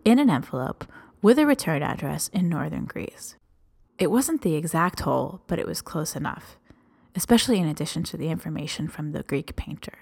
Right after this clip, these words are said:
After fourteen years, the wreath went back in seven months. The Bakina archive was released to the public in January twenty fifteen,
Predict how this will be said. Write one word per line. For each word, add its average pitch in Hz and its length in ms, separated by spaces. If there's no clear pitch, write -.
After 185 260
fourteen 226 520
years, 160 360
the 175 140
wreath 175 280
went 196 140
back 143 420
in 180 120
seven 151 360
months. - 440
The 180 100
Bakina 254 400
archive 156 480
was 160 160
released 170 400
to - 60
the 294 80
public - 540
in 185 120
January 165 400
twenty 226 260
fifteen, - 560